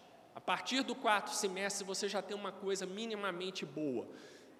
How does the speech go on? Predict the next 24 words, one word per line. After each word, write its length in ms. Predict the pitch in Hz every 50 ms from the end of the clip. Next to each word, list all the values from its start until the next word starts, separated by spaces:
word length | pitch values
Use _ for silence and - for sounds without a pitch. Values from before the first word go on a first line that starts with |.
| 160 - - - - - - - - - 64 131 143
Não 180 | 170 190 196
é 80 | 196 196
mais 260 | 190 180 185 190 180
a 40 | 180
realidade 640 | 165 175 170 165 165 147 143 147 147 151 147 - -
das 160 | 151 143 143
universidades, 680 | 156 151 147 151 156 147 - - 170 175 180 175 180
mas 140 | 170 170 170
se 60 | -
você 120 | - 196
ficar 380 | 190 - 208 180 - 190 175 175
uns 160 | 170 151 131
dois, 320 | 131 170 185 208 208 202 -
três 340 | - 208 202 180 160 139
anos 320 | 160 165 170 156 143 127 123
dando 260 | 135 151 165 160 156
aula 240 | 151 156 156 156 151
daquela 360 | 143 143 147 - 160 160 147
mesma 360 | 147 147 170 180 170 180 165
coisa, 520 | 156 - - 151 151 151 147 151 160 - -
aí 300 | - 151 156 143 156 156
você 300 | 151 147 151 - - 151
já 120 | 139 151 151
começa 720 | 147 - 165 147 139 139 135 139 139 139 - - 143